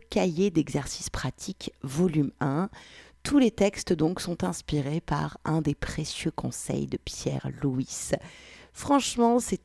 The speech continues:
très plaisant à lire, je vous conseille. Donc, mais pour ça, rendez-vous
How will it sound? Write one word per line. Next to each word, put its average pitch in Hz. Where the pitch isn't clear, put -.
très -
plaisant 190
à 165
lire, 147
je 139
vous 151
conseille. -
Donc, 233
mais 233
pour -
ça, -
rendez-vous 208